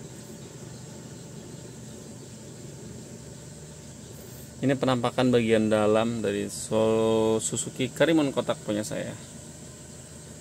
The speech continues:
Nah, ini luas nih, bagian dalamnya luas. Kemarin saya pernah, ini satu, ini satu mobil ini lima orang dewasa, jadi di depan ini dua,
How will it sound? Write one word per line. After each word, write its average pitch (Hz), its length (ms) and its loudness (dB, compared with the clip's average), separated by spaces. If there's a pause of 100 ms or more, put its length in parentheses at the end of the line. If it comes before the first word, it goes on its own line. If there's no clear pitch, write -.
(1500)
Nah, 113 560 -4 (1600)
ini 123 220 4
luas 131 420 4
nih, 135 120 6
bagian 120 360 4
dalamnya 123 440 4
luas. 147 920 6 (640)
Kemarin 147 400 12
saya 151 240 12
pernah, 143 720 12 (2250)
ini 135 120 12
satu, 135 520 10
ini 147 400 12
satu 135 320 8
mobil 131 400 10
ini 151 160 8
lima 139 240 8
orang 127 240 10
dewasa, 117 480 10
jadi 127 300 10
di - 20 8
depan 120 360 10
ini 113 720 6
dua, 117 240 4